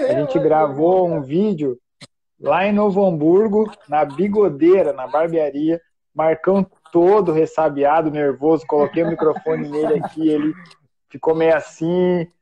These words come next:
Speaker 2: mas ele falou lá o que tinha que falar. A gente fez lá um,
Speaker 1: Que
Speaker 2: um
Speaker 1: legal.
Speaker 2: bate-papo bem legal, porque o, o Marcão foi campeão gaúcho em dois mil e dezessete, né?
Speaker 1: É verdade, Marcão
Speaker 2: Entrando pra
Speaker 1: foi
Speaker 2: história aí como
Speaker 1: história
Speaker 2: um dos
Speaker 1: aqui no
Speaker 2: clubes
Speaker 1: clube.
Speaker 2: que não foi Grenal, né?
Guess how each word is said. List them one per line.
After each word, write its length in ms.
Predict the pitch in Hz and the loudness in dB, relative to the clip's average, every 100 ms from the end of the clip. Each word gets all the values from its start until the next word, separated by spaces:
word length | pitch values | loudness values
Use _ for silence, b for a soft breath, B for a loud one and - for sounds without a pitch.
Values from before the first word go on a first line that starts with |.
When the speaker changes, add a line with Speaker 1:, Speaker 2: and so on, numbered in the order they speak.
| _ _ _ - | _ _ _ -4
Speaker 2:
mas 200 | 143 151 | -2 0
ele 160 | 160 | 0
falou 420 | 156 151 135 143 147 | 0 -2 0 2 2
lá 160 | 139 | 2
o 60 | 147 | 0
que 100 | - | -6
tinha 180 | 143 135 | -12 -10
que 80 | |
falar. 540 | - 127 117 123 151 160 | -4 -2 0 0 0 -2
A 40 | 147 | -4
gente 220 | 139 - | -8 -6
fez 220 | 135 135 | 0 0
lá 180 | 127 127 | 0 -2
um, 160 | 120 117 | -4 -10
Speaker 1:
Que 100 | 123 | -6
Speaker 2:
um 40 | |
Speaker 1:
legal. 160 | 123 131 | -2 -2
Speaker 2:
bate-papo 360 | 131 135 123 | -2 -2 -2
bem 140 | 123 131 | -4 -8
legal, 280 | 120 123 139 | -4 -4 -4
porque 180 | - | -2
o, 240 | 190 190 143 | 0 0 -4
o 160 | - 135 | -8 -4
Marcão 520 | 156 151 - 147 160 | -2 -2 0 -2 0
foi 180 | 170 165 | -2 0
campeão 380 | 165 160 160 | -2 -2 -2
gaúcho 420 | 165 165 156 160 165 | 0 2 2 -2 -2
em 40 | |
dois 180 | 165 151 | -2 -2
mil 100 | 160 | -4
e 40 | |
dezessete, 640 | 151 170 165 135 131 - - | -2 -2 -2 0 0 -2 -12
né? 120 | 123 | -10
Speaker 1:
É 60 | 135 | -10
verdade, 380 | 139 131 117 127 | -10 -10 -12 -4
Marcão 160 | 143 | -2
Speaker 2:
Entrando 400 | 151 - 151 170 | 0 0 0 0
pra 100 | 160 | 0
Speaker 1:
foi 60 | 151 | -2
Speaker 2:
história 520 | 139 - 147 165 156 | -2 -2 2 2 2
aí 200 | 143 151 | 0 -2
como 440 | 165 151 147 139 123 | -4 -6 -2 -2 -2
Speaker 1:
história 240 | - 151 | -6 -6
Speaker 2:
um 20 | |
dos 160 | 165 165 | -2 -2
Speaker 1:
aqui 80 | 156 | -4
no 60 | 151 | -2
Speaker 2:
clubes 280 | 160 160 127 | 0 0 -4
Speaker 1:
clube. 120 | 127 | -8
Speaker 2:
que 100 | 139 | -6
não 260 | 135 160 156 | -2 -2 -4
foi 280 | - 156 | 0 0
Grenal, 600 | 147 139 135 131 143 170 139 | 2 2 0 0 -2 -2 -2
né? 160 | 135 | -6